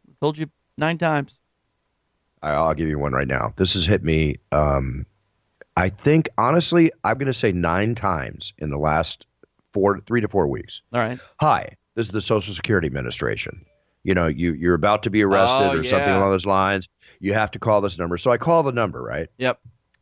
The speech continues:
Speaker 2: Uh, and, of course, they answer. And, you know, I'm not putting anybody down if I change my accent or make a thing, but it's, it's the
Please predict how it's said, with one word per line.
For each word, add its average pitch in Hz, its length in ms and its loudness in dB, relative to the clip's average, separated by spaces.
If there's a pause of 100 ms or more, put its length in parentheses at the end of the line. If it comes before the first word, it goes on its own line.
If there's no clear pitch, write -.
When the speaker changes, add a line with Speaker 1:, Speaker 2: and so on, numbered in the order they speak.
Speaker 2:
Uh, 90 100 -6 (180)
and, 95 300 2
of 87 40 -8
course, 120 240 -2
they 104 180 0
answer. 95 520 -2 (260)
And, 113 180 0
you 117 80 2
know, 123 380 2 (360)
I'm 113 100 0
not 139 160 0
putting 127 180 0
anybody 98 300 0
down 85 280 0
if 82 120 -2
I 87 40 0
change 85 280 -4
my 82 100 -2
accent 78 380 -2
or 76 40 -2
make 73 200 -2
a 82 40 -10
thing, 73 280 -2
but 76 100 -2
it's, - 140 -6
it's - 240 -4
the 80 240 0